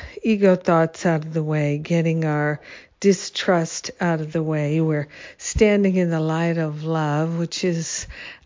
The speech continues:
our true nature. We are grateful to allow the healing to occur. We place our hand on our heart, and we wholeheartedly partner up with that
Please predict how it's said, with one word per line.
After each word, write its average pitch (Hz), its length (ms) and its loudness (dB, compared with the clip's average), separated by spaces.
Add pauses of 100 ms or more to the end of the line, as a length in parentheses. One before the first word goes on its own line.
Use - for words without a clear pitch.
our 165 560 6
true 190 400 2
nature. 165 680 -2 (680)
We 190 240 8
are 175 140 6
grateful 185 720 2
to 185 260 -2
allow 170 540 0
the 175 160 -2
healing 165 600 -2
to 165 320 -4
occur. 147 500 -4
We 151 160 -2
place 180 400 -8
our 151 80 -6
hand 160 520 -6 (440)
on 185 460 0
our 156 340 -2
heart, 151 560 -6 (360)
and 170 120 2
we 170 140 4
wholeheartedly 170 1120 -2
partner 175 560 -4
up 156 220 -4
with 160 140 -2
that 147 200 -4